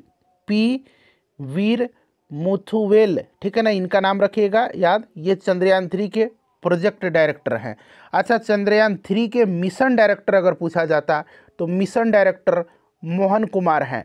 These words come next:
प्रोजेक्ट डायरेक्टर कौन है? पी वीर मुथुवेल। और मिशन डायरेक्टर कौन है? मोहन कुमार हैं। ये सारे पॉइंट्स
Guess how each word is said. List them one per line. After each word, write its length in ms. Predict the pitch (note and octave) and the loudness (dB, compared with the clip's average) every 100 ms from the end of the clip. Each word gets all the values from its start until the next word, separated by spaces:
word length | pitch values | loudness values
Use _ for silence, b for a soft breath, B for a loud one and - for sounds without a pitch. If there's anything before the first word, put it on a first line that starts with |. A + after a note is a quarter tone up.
| _ _ _ - | _ _ _ -2
प्रोजेक्ट 400 | F#3 F#3 A#3 A3+ | 0 0 -2 0
डायरेक्टर 500 | G#3 A3 A3 - A3 | 2 2 0 -2 -2
कौन 220 | - A3 | 2 2
है? 180 | G#3 A3+ - _ _ - | 0 -4 -8 _ _ -4
पी 160 | A3+ A3+ | 0 0
वीर 220 | F#3+ G#3+ | 2 2
मुथुवेल। 500 | G3+ G3 G3+ G#3+ B3 b b b b | 0 -2 0 0 0 b b b b
और 320 | F#3+ G3 A#3 - b b D#3 | 2 2 0 -8 b b -6
मिशन 380 | F#3 G3+ A#3 | -4 0 0
डायरेक्टर 400 | A3 G#3+ G3+ - G3+ | 2 2 0 -4 -2
कौन 240 | G3+ F#3+ | 0 0
है? 180 | F3+ - _ E3 | -4 -10 _ -6
मोहन 380 | F3+ F#3+ F#3 G3 | -2 0 0 -2
कुमार 400 | - E3 D3+ C#3 | -4 0 0 0
हैं। 220 | A2 A2+ - b b - | -4 -12 -16 b b -8
ये 160 | F3+ | -4
सारे 300 | G#3 G#3+ G3+ | -2 0 0
पॉइंट्स 460 | A3+ G#3 F#3 E3 - | -2 -2 -2 -2 -6